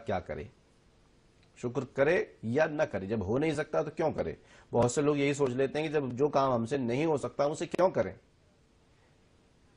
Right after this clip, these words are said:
یہی کہتے ہیں کہ جو کام ہم سے نہیں ہو سکتا ہم اسے کیوں کریں، کیوں کرنے کی کوشش کریں؟ اور ادھر سے ظاہر ہے کہ اللہ نے یہ بھی کہا کہ شکر کرتے رہو۔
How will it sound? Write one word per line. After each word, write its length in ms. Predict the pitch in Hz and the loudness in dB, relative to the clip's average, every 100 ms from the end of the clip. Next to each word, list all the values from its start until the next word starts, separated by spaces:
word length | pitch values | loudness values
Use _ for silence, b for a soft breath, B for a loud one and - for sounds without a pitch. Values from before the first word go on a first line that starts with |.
| _ _ _ _ | _ _ _ _
یہی 160 | 113 170 | 0 2
کہتے 300 | 147 - 95 | 2 0 -4
ہیں 100 | 87 | -6
کہ 80 | 98 | -6
جو 200 | 107 117 | -4 0
کام 240 | 117 117 | 0 0
ہم 120 | 104 | -2
سے 120 | 104 | -6
نہیں 240 | 104 90 131 | -6 -4 -2
ہو 120 | 107 | -4
سکتا 640 | 95 87 107 127 151 147 107 | -6 -10 -6 -2 -2 -4 -6
ہم 260 | 120 113 | -6 -6
اسے 220 | 104 - 156 | -6 -6 -8
کیوں 380 | - - 202 | -8 2 2
کریں، 280 | 220 147 98 92 _ - | 4 0 -2 -6 _ 0
کیوں 120 | 185 | 2
کرنے 340 | 180 139 120 | 2 -2 -2
کی 60 | 92 | -2
کوشش 260 | 95 90 87 | -8 -8 -8
کریں؟ 260 | 90 87 95 _ _ _ _ b b b b _ - | -8 -8 -14 _ _ _ _ b b b b _ 2
اور 140 | 127 | 2
ادھر 200 | 120 131 | 6 4
سے 240 | 127 131 | 4 2
ظاہر 280 | 92 95 104 | 2 0 2
ہے 100 | 110 | 0
کہ 80 | 101 | 0
اللہ 260 | 95 92 98 | 0 0 0
نے 80 | 98 | 0
یہ 100 | 95 | -2
بھی 80 | 110 | 0
کہا 200 | 113 117 | 2 2
کہ 100 | 110 | 0
شکر 300 | 98 95 95 | -4 -6 -6
کرتے 360 | 85 - 80 | -8 -4 -6
رہو۔ 240 | 64 - | -6 -10